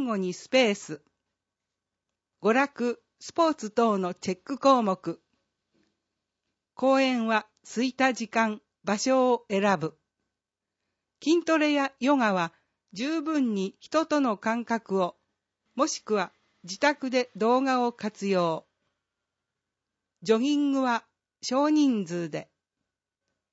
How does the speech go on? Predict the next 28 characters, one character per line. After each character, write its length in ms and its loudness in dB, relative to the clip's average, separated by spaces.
す 140 -8
れ 120 2
違 340 0
う 60 -2
と 140 -4
き 160 -4
は 200 -2
距 180 0
離 200 0
を 80 -2
取 280 -2
る 80 -4
マ 180 -2
ナ 320 -2
ー。 40 -20
予 120 2
約 300 -2
制 280 2
を 120 2
利 140 -4
用 200 2
し 140 -10
て 320 -2
ゆ 120 -4
っ 20 -8
た 280 -2
り 120 -4
と。 240 -6